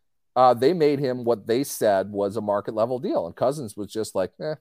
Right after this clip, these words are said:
no, <laughs> no, I'm not gonna sign that. Tag me. One year. I'll get the money that I want in one year. I'll bet on myself. I'm not gonna get hurt." How many quarterbacks get hurt to a point where their career never recovers? They never get paid again.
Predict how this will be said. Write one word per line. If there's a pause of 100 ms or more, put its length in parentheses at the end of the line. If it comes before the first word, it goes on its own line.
(340)
no,
<laughs>
no,
I'm
not
gonna
sign
that. (260)
Tag
me. (720)
One
year. (720)
I'll
get
the
money
that
I
want
in
one
year.
I'll
bet
on
myself.
I'm
not
gonna
get
hurt." (300)
How
many
quarterbacks
get
hurt
to
a
point
where
their
career
never
recovers? (320)
They
never
get
paid
again.